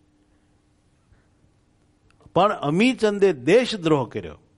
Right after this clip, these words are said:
પોતાના જ રાજાને એક વિધર્મી સત્તાની હાથે હરાવ્યા, વિદેશીને હારે હરાવ્યા.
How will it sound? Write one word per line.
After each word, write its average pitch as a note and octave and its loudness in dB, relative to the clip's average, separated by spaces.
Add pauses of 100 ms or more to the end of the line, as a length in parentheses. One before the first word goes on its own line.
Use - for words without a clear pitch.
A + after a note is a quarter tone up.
(880)
પોતાના G3+ 2
જ F#3 0
રાજાને F3 2
એક E3+ -4
વિધર્મી E3 0
સત્તાની E3 -2
હાથે C#3+ -2
હરાવ્યા, C#3 0 (1800)
વિદેશીને C#3+ 0
હારે A#2+ -2
હરાવ્યા. A#2 -2